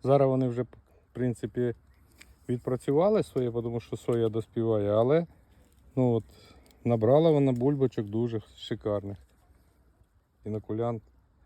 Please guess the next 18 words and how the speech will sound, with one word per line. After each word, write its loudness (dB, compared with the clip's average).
преміум. -6
Давали -2
двісті -12
п'ятдесят -10
грам -6
із -8
розрахунку -8
на -8
гектар. -8
Як 2
бачимо, 4
на 2
Поліссі -2
теж 2
можна 0
вирощувати -2
сою -6
на -2